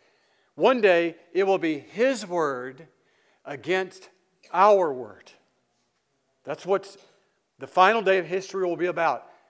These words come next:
God having the final word to all of this world. And let me just tell you what that day is gonna look like, because it's,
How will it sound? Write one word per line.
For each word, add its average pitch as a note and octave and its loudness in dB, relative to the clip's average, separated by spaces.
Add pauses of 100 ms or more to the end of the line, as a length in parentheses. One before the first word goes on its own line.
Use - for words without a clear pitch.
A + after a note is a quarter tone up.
(140)
God E3+ 2
having F3 -4
the E3 -12
final D#3 -8 (320)
word D3 2 (260)
to D3+ -16
all D#3+ -2
of C3 -10
this C#3+ -10 (420)
world. C#3 -6 (440)
And B2+ -10
let E3+ -4
me A3+ -2
just A#3 -10
tell A#3 -2
you F3 -4
what F3 0
that F#3+ -6
day F3 -6
is D3+ -10
gonna E3 -8
look A3 -6
like, D#3 -4
because D3 -12
it's, - -20